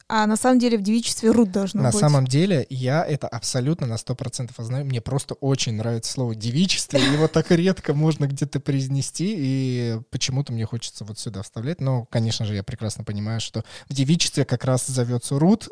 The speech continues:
Speaker 2: а только после уже иностранного языка появилась на русском под названием «Корни».
Speaker 1: Да, на всякий случай хотим напомнить, или тот, кто нас первый раз слушает,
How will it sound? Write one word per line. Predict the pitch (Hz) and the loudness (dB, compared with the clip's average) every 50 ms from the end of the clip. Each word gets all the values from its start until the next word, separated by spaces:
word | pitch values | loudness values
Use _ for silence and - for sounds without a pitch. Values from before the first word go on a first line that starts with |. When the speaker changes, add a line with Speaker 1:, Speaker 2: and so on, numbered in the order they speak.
| - | -8
Speaker 2:
а | - 113 110 107 107 110 113 | -6 -4 -4 -2 -2 -4 -4
только | - - 131 123 117 - 110 | -4 -4 -4 -4 -4 -6 -8
после | - - 127 - - 120 113 110 107 104 104 104 | -8 -6 -6 -6 -6 -6 -6 -6 -6 -6 -6 -8
уже | 104 110 107 104 117 110 104 - - - - - - - - | -8 -8 -8 -6 -6 -8 -8 -10 -12 -18 -20 -20 -18 -12 -6
иностранного | 123 117 110 - - 127 117 107 101 101 101 | -4 -4 -4 -2 -2 0 0 0 0 -2 -2
языка | 98 110 107 - - 131 | -4 -4 -4 -2 -2 -4
появилась | 135 - 110 98 101 104 107 107 98 - - | -2 -2 -4 -4 -4 -4 -4 -4 -6 -6 -6
на | 107 98 98 95 90 | -6 -6 -4 -4 -4
русском | 98 117 131 - - - 110 95 90 - | -4 -4 -6 -6 -6 -8 -8 -8 -10 -10
под | - - 110 107 113 | -10 -8 -8 -8 -6
названием | 113 98 92 - 107 104 107 101 95 95 95 | -8 -8 -6 -6 -4 -4 -4 -4 -6 -8 -8
«Корни». | - - 98 92 - - - 151 - _ _ _ _ - | -6 -6 -4 -4 -4 -6 -10 -12 -16 _ _ _ _ -4
Speaker 1:
Да, | 247 240 240 220 | 0 2 2 2
на | 220 220 | 2 2
всякий | - - 240 220 | 0 0 0 0
случай | 240 - - 285 262 - 277 | 0 -2 -2 -4 -2 -2 -4
хотим | 240 - 220 190 240 214 | -4 -4 -4 -2 0 0
напомнить, | 214 208 202 - 233 240 269 285 262 - - | 0 0 0 0 0 0 2 2 0 0 0
или | 214 202 202 196 190 185 - - | -2 -2 0 0 -2 -2 -4 -4
тот, | - 214 196 | -4 -4 -2
кто | - 220 | -2 -2
нас | 202 202 196 - | -2 -2 -4 -4
первый | - - 202 208 202 | -6 -6 -4 -2 -2
раз | 202 190 | -4 -4
слушает, | - - 214 196 - 214 202 190 | -4 -6 -8 -6 -6 -6 -6 -6